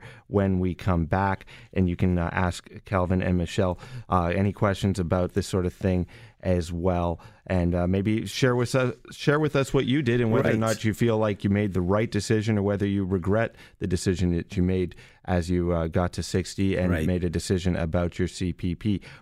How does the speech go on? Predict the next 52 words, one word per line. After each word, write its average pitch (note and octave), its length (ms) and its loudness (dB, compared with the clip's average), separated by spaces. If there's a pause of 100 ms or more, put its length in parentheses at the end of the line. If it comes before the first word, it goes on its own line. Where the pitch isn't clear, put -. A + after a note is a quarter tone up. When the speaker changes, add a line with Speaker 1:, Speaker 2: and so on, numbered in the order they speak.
Speaker 1:
We'll C#3 100 4
be B2 140 0
back A2+ 360 0
with G2 160 0
Your B2+ 140 4
Life, F#2+ 380 -2
Your A#2 260 2
Money G2+ 320 0
with F2 220 -2
Kelvin A#2 320 2
the G2 80 2
Money G2 240 0
Guy, F2 240 0
Michelle A#2+ 400 0
Monroe, G2+ 440 0
ta-, - 180 -8 (320)
Director A2+ 360 2
of F#2 100 -4
Tax G#2+ 360 0
and F#2+ 120 2
Retirement G2+ 460 0
Research G2 500 0
at A2 160 0
Fidelity, G#2+ 520 0 (180)
and D3 140 4
me, G#2 280 -2
just B2 200 -2
some B2 140 2
guy B2 180 2
with B2 160 -2
a - 20 2
microphone A2+ 580 2 (120)
Speaker 2:
<laughs> C#3+ 140 -2
Speaker 1:
on A2 120 6
Global C#3+ 280 4
News C3+ 240 0
Radio A#2 420 2
six A2+ 220 0
forty G2+ 260 2
Toronto. F#2 420 0
And E3+ 140 -2
we F3 140 2
are D#3+ 120 2
live D3 380 0
here D3+ 260 0
on C3 120 0
Global C3+ 260 0
News B2 240 0
Radio B2+ 340 2
six A#2+ 240 -2
forty A#2+ 340 2
Toronto, A#2+ 520 0